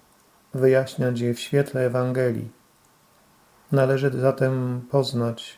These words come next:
zrozumieć świat, w którym żyjemy, a także jego dramatyczne oczekiwania, właściwości. W chwili, gdy świat tak żywo odczuwa swoją jedność oraz wzajemną zależność jednostek,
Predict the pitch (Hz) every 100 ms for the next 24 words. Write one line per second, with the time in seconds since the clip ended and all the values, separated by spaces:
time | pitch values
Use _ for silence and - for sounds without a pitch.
0 | _ 127 127 131 151 123 117 - - 131
1 | 123 - - 123 120 117 113 127 123 120
2 | 123 - _ _ _ _ _ _ _ _
3 | _ - _ - 143 151 147 139 147 143
4 | 135 139 139 143 139 131 151 - 139 123
5 | 127 - 113 120 135 135 123 113 123 -
6 | 123 113 127 - - 120 120 - _ _
7 | _ _ _ _ _ _ _ _ _ _
8 | _ _ _ _ - - 170 160 147 135
9 | 127 127 127 123 - 151 143 - - -
10 | - - 135 135 147 156 123 120 - 131
11 | 123 - 131 123 120 123 143 131 120 120
12 | - 131 123 120 120 - 170 185 120 131
13 | 127 131 127 123 117 120 131 139 127 117
14 | 120 113 143 143 - 120